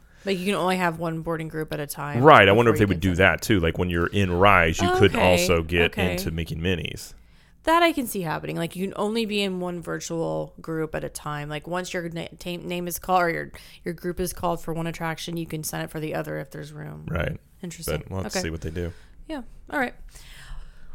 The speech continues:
Speaker 1: Okay, so for the next story is still, we're still in Hollywood Studios. We're still talking about, you know, Rise of the Resistance, and this is about what happened a couple days ago.
Speaker 2: Yeah, the Rise of the Resistance queue spills out of Star Wars Land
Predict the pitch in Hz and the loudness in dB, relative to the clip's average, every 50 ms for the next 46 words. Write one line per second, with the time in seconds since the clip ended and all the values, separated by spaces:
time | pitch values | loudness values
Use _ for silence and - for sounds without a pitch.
0 | - - - 330 285 254 240 - 240 233 254 254 269 294 339 330 - - 269 247 | -10 -8 -4 0 2 2 2 2 0 0 0 2 2 0 0 0 -2 -2 0 0
1 | 240 233 233 214 208 214 - - - - 320 349 381 349 269 226 226 - - - | 2 2 2 0 0 -2 -4 -8 -8 -6 -4 -2 -2 -2 -2 -2 -4 -6 -4 -4
2 | 349 349 277 233 208 208 196 - 208 190 180 180 180 - 156 - - - 160 - | -2 0 0 0 -2 -2 -2 -2 0 0 0 0 -4 -6 -8 -8 -10 -10 -10 -12
3 | - - - - - - 208 196 202 180 175 - 185 185 175 170 170 165 165 - | -12 -14 -14 -10 -6 -4 -2 0 2 0 0 0 -2 -6 -4 -2 -2 -2 -2 -4
4 | - - - - _ - 190 180 180 175 160 165 175 170 _ - - _ _ _ | -8 -12 -20 -20 _ -16 -12 -10 -8 -8 -8 -8 -10 -12 _ -20 -20 _ _ _
5 | _ _ - - - - 170 165 160 - 170 170 170 160 165 160 165 190 196 196 | _ _ -20 -12 -6 -4 -4 -4 -4 -4 -8 -8 -6 -6 -8 -8 -6 -8 -8 -8
6 | - - 170 170 165 165 170 185 208 214 - 208 202 196 180 175 170 165 156 - | -6 -4 -4 -2 -2 -2 -4 -4 -4 -4 -4 -6 -6 -4 -4 -2 -2 -2 -2 -4
7 | 170 165 165 165 156 - - 165 165 165 160 - - - 165 156 - - 151 156 | -4 -6 -4 -4 -6 -6 -6 -6 -6 -6 -8 -10 -10 -10 -10 -10 -10 -8 -8 -8
8 | 156 - - - - - - - - - - - - - - - - - - - | -8 -10 -10 -12 -12 -12 -14 -14 -18 -20 -20 -20 -20 -20 -20 -20 -20 -20 -20 -18
9 | - - - - - - - - - - - - - - - 107 104 98 92 104 | -18 -16 -16 -18 -18 -20 -20 -20 -20 -20 -20 -20 -6 0 2 4 4 4 4 2
10 | 95 - 87 117 151 165 180 185 170 156 139 120 104 98 107 117 117 - - 113 | 2 2 4 4 6 6 6 4 2 0 0 0 0 2 0 -2 -2 -2 -4 -6
11 | 101 - - - - - 110 107 104 101 - - - - 113 120 127 - - - | -6 -6 -8 -6 -4 0 0 2 0 0 -2 -2 0 2 2 2 2 -2 -4 -4
12 | - 101 110 120 - - - 104 95 92 - - 98 92 92 92 90 90 85 87 | 0 0 0 0 0 -4 -6 -6 -6 -4 0 4 4 4 4 4 2 0 0 -2
13 | 90 90 87 87 82 | 0 0 0 -2 -4